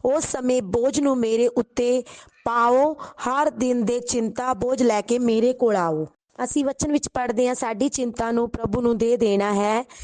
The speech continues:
ਪਰਮੇਸ਼ਰ ਸਾਡੇ ਨਾਲ ਕਦੇ ਵੀ ਜ਼ਬਰਦਸਤੀ ਨਹੀਂ ਕਰਦਾ।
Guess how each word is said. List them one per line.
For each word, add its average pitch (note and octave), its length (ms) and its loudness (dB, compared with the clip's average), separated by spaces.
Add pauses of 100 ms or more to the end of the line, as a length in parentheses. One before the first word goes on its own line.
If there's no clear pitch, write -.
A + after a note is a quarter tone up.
(240)
ਪਰਮੇਸ਼ਰ B3 380 0
ਸਾਡੇ A#3 360 -2
ਨਾਲ A#3 240 0
ਕਦੇ A#3+ 300 -2
ਵੀ C#4 80 2
ਜ਼ਬਰਦਸਤੀ A#3 720 -2
ਨਹੀਂ A3+ 220 2
ਕਰਦਾ। G3 500 -2